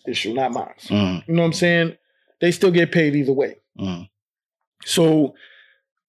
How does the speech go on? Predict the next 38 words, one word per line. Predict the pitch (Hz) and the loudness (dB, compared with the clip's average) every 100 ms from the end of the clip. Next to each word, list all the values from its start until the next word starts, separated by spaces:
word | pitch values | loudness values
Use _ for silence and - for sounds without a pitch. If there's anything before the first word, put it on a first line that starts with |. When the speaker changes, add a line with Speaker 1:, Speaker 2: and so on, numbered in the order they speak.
| _ _ | _ _
Speaker 1:
it, | 202 220 | -6 -2
that | 190 196 196 | 0 0 0
can't, | 208 196 190 | 0 2 2
that, | 185 - | 0 0
it's | 185 175 | 0 2
just | 202 165 | 2 0
frustration | 135 - 185 - 190 185 - 165 | -2 -2 -2 0 2 2 2 2
building | 165 170 160 | 2 2 0
on | 156 | -2
top | 165 139 | -2 -4
of | 143 | -4
frustration, | - 143 - 170 - 175 | -4 -4 0 -2 0 0
and | 170 | 0
then | 185 | 2
having | 190 185 180 | 2 2 0
to | 156 | 2
deal | 175 165 | 2 2
with | 165 156 - _ _ _ _ _ | 2 0 -6 _ _ _ _ _
the | 160 - | -2 2
everyday. | 180 170 160 147 160 156 143 - - | 2 2 2 4 4 4 0 -4 -4
You | 202 | -2
think | 196 196 170 143 - _ _ _ _ _ _ _ _ _ _ | 2 2 2 0 -12 _ _ _ _ _ _ _ _ _ _
these | 151 175 | -2 -2
police | - 170 160 160 | 2 2 2 2
out | 135 120 | 0 0
here | 127 202 170 | 2 4 4
are | 123 123 | 2 -2
bad. | 107 87 - _ - - | -4 -6 -8 _ -18 -2
Speaker 2:
Mm-hmm. | 98 92 95 101 _ _ _ | 0 0 -2 -8 _ _ _
Speaker 1:
In | 196 196 | 0 0
prison, | - 208 202 156 147 143 - _ _ | 2 2 4 2 0 -2 -10 _ _
where | - 160 | 0 2
there's | 156 143 | 4 2
no | 143 196 | 2 2
supervision | - 208 175 151 170 143 156 | 2 0 2 2 2 2 2
and | 143 | 2
nobody | 165 190 180 180 | 2 2 2 0
to, | 165 | 0